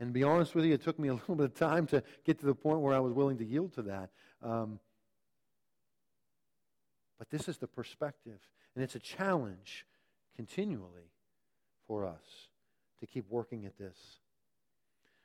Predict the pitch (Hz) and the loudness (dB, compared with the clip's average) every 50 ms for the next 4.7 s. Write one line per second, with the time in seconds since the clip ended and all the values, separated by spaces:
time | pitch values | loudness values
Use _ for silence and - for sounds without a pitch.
0 | _ - 127 131 170 160 - 170 143 123 131 120 107 101 98 131 180 202 147 117 | _ -6 0 2 2 2 2 0 0 0 -2 -4 -4 -8 -4 -2 -2 -2 -2 -6
1 | 110 - _ _ - - - - - _ _ _ _ _ _ _ _ _ _ _ | -10 -16 _ _ -20 -20 -20 -20 -20 _ _ _ _ _ _ _ _ _ _ _
2 | _ _ _ _ _ _ - 113 113 104 - - - 113 - - - 127 117 - | _ _ _ _ _ _ -12 -10 -10 -12 -12 -12 -12 -12 -12 -6 -4 -4 -4 -4
3 | _ - 117 - _ _ _ _ _ _ _ _ _ _ _ _ _ - 131 135 | _ -16 -18 -18 _ _ _ _ _ _ _ _ _ _ _ _ _ -8 -4 -4
4 | 139 131 - - - - 190 190 190 196 196 202 190 - | -4 -4 -4 -8 -10 -6 -4 -2 -2 0 0 -2 -2 -4